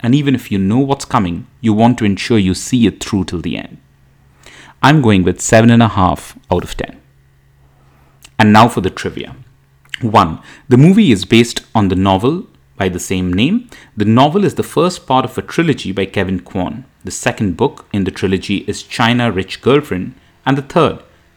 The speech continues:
Rich People Problems. Two, Michelle Yeoh, Henry Golding,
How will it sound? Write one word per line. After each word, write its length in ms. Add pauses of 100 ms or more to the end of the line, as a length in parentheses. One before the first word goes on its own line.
Rich 340
People 260
Problems. 580 (1300)
Two, 220 (840)
Michelle 340
Yeoh, 320
Henry 300
Golding, 500